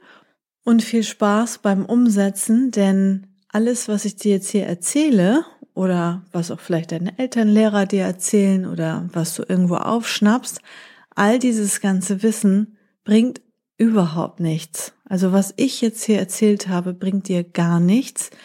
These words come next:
Nur das, was du davon jetzt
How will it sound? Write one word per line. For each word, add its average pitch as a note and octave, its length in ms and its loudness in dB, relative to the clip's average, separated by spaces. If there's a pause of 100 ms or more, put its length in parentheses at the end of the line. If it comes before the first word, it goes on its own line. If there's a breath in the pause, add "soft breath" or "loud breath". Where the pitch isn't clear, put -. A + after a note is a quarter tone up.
(320 loud breath)
Nur B3 320 4
das, A#3+ 340 -2
was G#3 200 -4
du G3+ 260 0 (320 loud breath)
davon G#3+ 500 2
jetzt G3 500 0